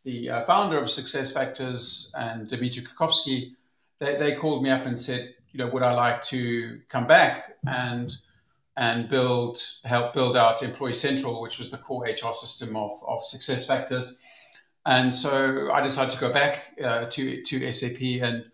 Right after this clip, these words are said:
and really lead, and eventually leading the SuccessFactors product line,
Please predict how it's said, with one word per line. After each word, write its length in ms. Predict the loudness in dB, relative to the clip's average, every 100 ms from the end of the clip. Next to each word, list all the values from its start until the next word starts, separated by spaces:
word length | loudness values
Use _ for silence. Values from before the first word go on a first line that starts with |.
| _ _ _ -2
and 320 | 0 -2 -2
really 320 | 0 2 0
lead, 380 | 0 0 -2 -4 -10 -6
and 100 | -4
eventually 500 | 0 2 2 0 0
leading 460 | 0 0 0 0 -2
the 240 | -2 0
SuccessFactors 880 | -2 -2 -2 -2 -2 -4 -4 -6 -2
product 320 | -2 0 2
line, 380 | 2 2 0